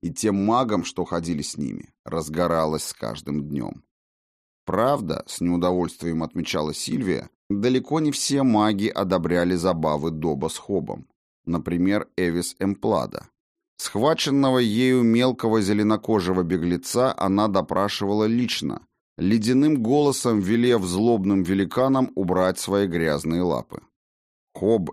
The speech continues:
и Доб злобно пялились чародейке в спину. Зеленокожий многого рассказать не мог, кроме лишь того, что гоблины теперь будут жить сами, свободно.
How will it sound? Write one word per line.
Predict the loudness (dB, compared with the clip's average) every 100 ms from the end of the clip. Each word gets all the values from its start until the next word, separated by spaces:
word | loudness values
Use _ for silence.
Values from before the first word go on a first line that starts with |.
| -6
и | -6
Доб | 0 2 2 -2 -10
злобно | -4 0 2 2 0 0
пялились | 0 0 2 0 -2
чародейке | -2 0 0 -2 -4 -6
в | -10
спину. | -10 -8 -6 -8 -14 _ _ _ _ _ _ _ -10
Зеленокожий | -2 0 2 0 0 0 2
многого | 2 4 2 2 2 2
рассказать | 0 0 2 2 2
не | 2
мог, | 2 0 -4 -14 _
кроме | 0 2 2
лишь | 0 -2
того, | -2 0 -2
что | -4 -6
гоблины | 0 0 2 0 0
теперь | -2 -6 0 0
будут | 2 0 0 -2
жить | -2 -4
сами, | -4 0 0 0 -4
свободно. | -8 -4 -2 0 0 -2 -4 -12